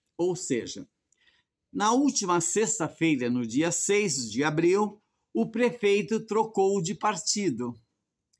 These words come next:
O prefeito Eduardo Boigues, que não quer ser chamado de TikTok, saiu do partido de Paulo Maluf, do P P,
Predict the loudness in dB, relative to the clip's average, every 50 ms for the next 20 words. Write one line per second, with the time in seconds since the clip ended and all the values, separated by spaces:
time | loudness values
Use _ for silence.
0 | _ _ _ _ _ _ -6 -6 -4 -2 0 0 0 0 2 2 2 2 2 2
1 | 0 0 2 2 4 4 4 4 2 2 0 0 2 2 2 2 2 0 -2 -2
2 | -2 -2 -2 0 0 -4 -4 -6 -14 _ _ _ _ _ _ _ -4 -2 0 0
3 | 0 0 -2 -2 -4 -4 -4 -4 -4 -4 -6 -6 -6 -4 -2 -2 -2 0 0 0
4 | -2 -2 -4 -6 -6 -6 -8 -6 -4 -6 -4 -2 -4 -4 -2 2 2 2 2 2
5 | 0 -6 -14 -16 -16 -18 -20 _ _ _ _ _ _ _ _ _ _ _ _ _
6 | -20 _ _ -20 -20 -20 -16 -8 -4 0 2 2 4 4 4 4 4 4 4 2
7 | 2 2 2 2 2 2 2 0 -2 0 0 0 0 -2 -2 -4 -4 -4 -4 -6
8 | -8 -8 -8 _ 0 2 4 4 4 4 4 4 2 2 2 2 2 2 0 0
9 | -2 -4 -6 -6 -4 -2 0 0 0 0 0 0 0 0 0 0 0 2 2 2
10 | 2 -2 -8 -18